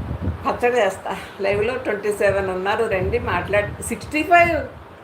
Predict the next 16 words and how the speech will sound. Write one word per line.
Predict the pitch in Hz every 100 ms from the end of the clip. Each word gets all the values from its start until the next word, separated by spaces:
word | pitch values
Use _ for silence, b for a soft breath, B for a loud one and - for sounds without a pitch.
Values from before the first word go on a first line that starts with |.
| - - -
హా? | 262 349 494 - - - - - - - - -
రాధా | 226 240 320 320 269 - - -
స్క్రీన్ | 254 254 254
షాట్ | 294 294
తీవా? | 269 262 269 415 440 -
స్క్రీన్ | 226 240 349
షాట్. | 359 240 - - 247
అయ్యో | 285 466 453
తగ్గిపోయారు. | 277 247 285 277 - 453 - - 494
<laughs> | 523 571 571 -
విహారీ | 415 - 262 277 480 440 - - - - - 392 - - 466 466 480 453 - - - - - 339 302 269 - - 403 349 240
ఉన్నావా? | 233 254 311 262 254 294 480
సిక్స్టీ | 269 - - 247
ఫైవ్ | 233 247 240
వచ్చారు | 226 262 311 403
ఒకసారే. | 151 - - 247 269 277 214